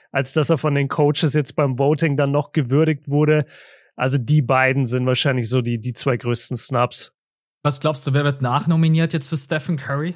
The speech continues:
Speaker 2: De'Aaron Fox oder Edwards?
Speaker 1: Ich denke, der erste Schritt ist De'Aaron. Weil
Speaker 2: Ja,
Speaker 1: De'Aaron hat
Speaker 2: denke ich
Speaker 1: den,
Speaker 2: auch.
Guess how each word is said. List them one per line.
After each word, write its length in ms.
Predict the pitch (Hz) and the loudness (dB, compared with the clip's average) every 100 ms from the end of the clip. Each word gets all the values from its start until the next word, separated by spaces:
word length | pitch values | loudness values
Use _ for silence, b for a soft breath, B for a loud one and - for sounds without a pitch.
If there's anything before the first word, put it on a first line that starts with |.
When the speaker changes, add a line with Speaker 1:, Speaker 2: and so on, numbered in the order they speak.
| _ _ - | _ _ -4
Speaker 2:
De'Aaron 300 | 147 139 139 | 0 2 2
Fox 420 | 135 151 160 - - | 0 -2 -2 -2 -2
oder 480 | 131 127 123 120 - | -2 0 0 -4 -4
Edwards? 800 | 147 139 165 175 175 - - _ _ _ _ _ _ _ _ _ _ | -4 -2 -4 -2 -2 -2 -4 _ _ _ _ _ _ _ _ _ _
Speaker 1:
Ich 220 | - 123 - | -8 -6 0
denke, 320 | 147 131 127 | 0 2 2
der 100 | 123 | 2
erste 320 | 123 123 131 | 2 0 -4
Schritt 300 | - 131 110 | -4 -4 -4
ist 180 | 120 - | -4 -2
De'Aaron. 460 | 120 120 120 120 113 _ _ - | -2 0 0 -2 -6 _ _ -8
Weil 200 | 156 117 | -2 2
Speaker 2:
Ja, 40 | |
Speaker 1:
De'Aaron 400 | 135 139 139 131 | 4 4 4 2
hat 120 | 131 117 | 2 2
Speaker 2:
denke 160 | 120 | 2
ich 80 | 131 | 2
Speaker 1:
den, 60 | 127 | 2
Speaker 2:
auch. 260 | 123 123 | 0 -2